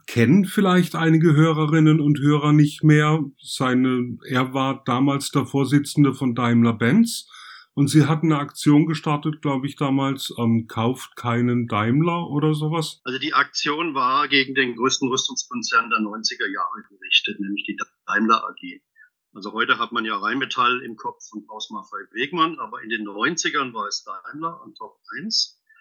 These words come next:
Speaker 2: Und wir hatten die kritischen Aktionärinnen gegründet, zu denen bin ich nicht zugestoßen, also das, die Gründung war vor meiner Zeit,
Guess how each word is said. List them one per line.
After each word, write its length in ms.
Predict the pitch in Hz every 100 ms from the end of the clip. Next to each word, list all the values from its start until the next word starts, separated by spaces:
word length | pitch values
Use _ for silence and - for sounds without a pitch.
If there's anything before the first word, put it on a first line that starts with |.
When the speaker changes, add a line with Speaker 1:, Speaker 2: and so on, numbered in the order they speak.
| _ _ _ -
Speaker 2:
Und 240 | - 120 131
wir 120 | 123
hatten 160 | 151 160
die 100 | -
kritischen 460 | 143 147 143 147
Aktionärinnen 1120 | 131 - - - 113 110 120 156 151 165 160
gegründet, 580 | 151 - 147 165 175 151
zu 140 | 143
denen 240 | 135 135 131
bin 160 | 127
ich 100 | 113
nicht 220 | - 98 -
zugestoßen, 680 | 156 - - 160 160 156 131
also 180 | 123
das, 240 | 107 - -
die 80 | -
Gründung 260 | 113 110 101
war 160 | 98
vor 240 | - 104 131
meiner 320 | 147 147 139
Zeit, 400 | - 131 139 -